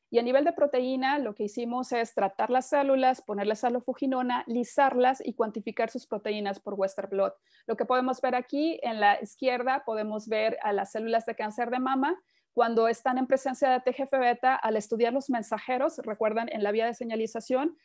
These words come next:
se activan los mensajeros, eh, intracelulares, las proteínas smax.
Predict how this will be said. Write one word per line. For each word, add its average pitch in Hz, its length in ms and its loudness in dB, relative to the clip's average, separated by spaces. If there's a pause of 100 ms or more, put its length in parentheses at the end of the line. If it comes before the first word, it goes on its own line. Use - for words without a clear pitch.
(140)
se - 140 -2
activan 269 500 0
los 262 160 0
mensajeros, 226 800 -2
eh, 196 340 0
intracelulares, 233 880 -2
las 208 160 -4
proteínas 220 460 -8
smax. 214 500 -4